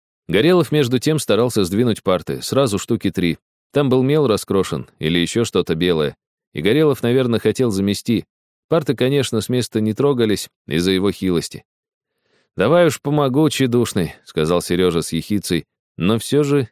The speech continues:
и примирительно. "Я тщедушный, а ты равнодушный. А в рыло не хочешь? От тебя, что ли?"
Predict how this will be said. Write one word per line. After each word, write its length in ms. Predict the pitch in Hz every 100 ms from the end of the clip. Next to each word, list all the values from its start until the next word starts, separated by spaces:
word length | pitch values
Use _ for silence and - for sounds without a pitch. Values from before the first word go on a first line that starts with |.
| _
и 80 | 85
примирительно. 720 | 101 92 82 82 - 62 - _ _ _ _
"Я 200 | - 92
тщедушный, 680 | 120 - 117 131 127 113 85 _ _
а 120 | 87
ты 100 | 147
равнодушный. 680 | 139 135 127 113 - 101 80 _ _ _ _ _
А 160 | - 87
в 80 | 101
рыло 240 | 131 127
не 140 | 120 117
хочешь? 400 | - 131 - - _ _ _
От 180 | 117 117
тебя, 300 | 175 175 175
что 220 | - 95
ли?" 140 | 65